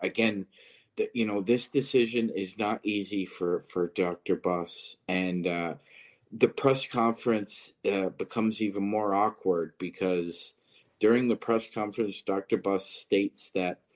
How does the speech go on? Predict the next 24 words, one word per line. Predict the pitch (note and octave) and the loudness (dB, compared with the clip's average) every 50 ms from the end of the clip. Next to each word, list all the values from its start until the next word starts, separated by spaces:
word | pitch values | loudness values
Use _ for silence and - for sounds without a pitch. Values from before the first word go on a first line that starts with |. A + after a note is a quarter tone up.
| _ _ _ - _ _ _ _ _ _ _ _ _ G#2 | _ _ _ -20 _ _ _ _ _ _ _ _ _ 0
uh, | G2 F#2+ F#2 F#2 D#2+ | 2 2 2 0 -2
Jerry | F2+ - - G#2+ G#2+ G#2+ A2 G#2+ | -4 0 2 4 4 4 4 2
West | G2+ F#2+ G#2 G#2+ G#2+ G#2 G#2 - - - - - - | 2 2 2 2 2 0 -2 -8 -12 -12 -12 -12 -10
and, | F#2 G2 F#2+ F#2 F2+ F#2 F#2 F#2 - - - | -6 -4 -2 -2 -2 -2 -4 -4 -6 -4 -4
and | - E2+ E2+ E2+ F2 E2+ - | -4 -4 -2 -4 -4 -6 -6
Pat | - G2+ G2 F#2+ - | -4 -2 -2 0 2
Riley | F2+ F#2 F#2 F#2+ F#2+ F#2+ F#2+ | 2 4 4 6 6 6 6
will | F2+ F#2 F#2 F2 | 4 2 0 0
be | - G2 F2+ F2 | 0 -2 -4 -4
co-head | - - - A2 G#2 G#2 F#2+ F#2+ F#2+ E2 - - - | -6 -4 2 6 6 6 6 4 0 -2 -2 -2 0
coaches. | F#2+ E2+ E2 D#2 - - - D#2 D2+ D#2 - - - - _ | 2 2 2 0 -2 -6 -6 -6 -8 -8 -10 -14 -14 -14 _
And, | - F2 F2 F2 E2+ F2 E2+ D#2+ - - | -8 -6 -4 -2 -2 -2 -2 -4 -4 -2
and | E2+ F2+ F2+ F2 | -2 0 0 0
Jerry | - - G2+ G2 G2 F#2+ | -2 2 4 6 6 6
West | F#2 F2+ F#2 F2+ F2 - - - - _ | 6 6 4 4 2 -2 -8 -12 -4 _
basically | - F#2 F#2 - - F#2+ - F#2+ F2+ | 2 2 2 2 -2 0 0 0 0
takes | F2 - G2+ F#2 - - | 2 2 2 2 2 0
the | - - F#2 | -6 -4 -2
mic | F2+ F#2 F2+ F2+ F2 - | 0 0 0 0 -2 -4
from | - F2+ E2+ F2 F2 | -4 -4 -2 -2 -4
him | F2 F2 | -4 -4
and | F2 E2 | -6 -6
says, | - - F2 E2+ E2 - - - _ _ _ _ _ _ _ - - | -2 0 0 0 0 -4 -12 -18 _ _ _ _ _ _ _ -6 -4
uh, | E2+ E2 | -4 -4